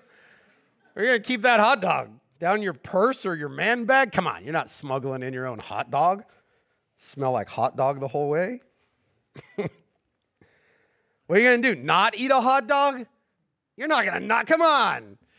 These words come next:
You're an American. It's a baseball game. You're eating a hot dog. <laughs> So what are you gonna do? It's just supply and demand. We all, and even we all know if we're going to a, if we're going to a ball game,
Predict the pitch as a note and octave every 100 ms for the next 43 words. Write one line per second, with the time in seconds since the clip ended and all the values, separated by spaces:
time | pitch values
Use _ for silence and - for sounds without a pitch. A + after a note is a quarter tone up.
0 | _ - G3+ B3+ C4 D#4 C#4 - D#3+ D3
1 | G#3 F#3+ C4+ C4 A#3 G#3+ F#3 D#3+ G3 C#4
2 | F3 D3+ G3+ A#2+ F2+ E2 F2 F#2+ _ _
3 | _ _ _ _ _ _ _ - _ _
4 | _ _ _ - - A#4 A4 D#5 C#5+ G#4+
5 | A#4 _ _ _ _ _ _ _ _ -
6 | F#3 A3 A#3 A#3+ F#4 G4 - _ _ _
7 | - G3 F#3+ G#3 - G3+ G#3 G#3 G#3 B3+
8 | C#3+ - _ _ _ _ _ _ _ _
9 | - D#3 G#3+ B3 A#3+ G#3+ B3 C4+ C#4+ C4+
10 | B3+ C4 C4+ C#4+ C4+ - G3+ G#3+ A#3 A#3
11 | A3 G#3 E3+ F#3+ D#3 G3+ A3+ A#3+ G#3 E3+
12 | G#3+ C4+ A3 G#3+ B3+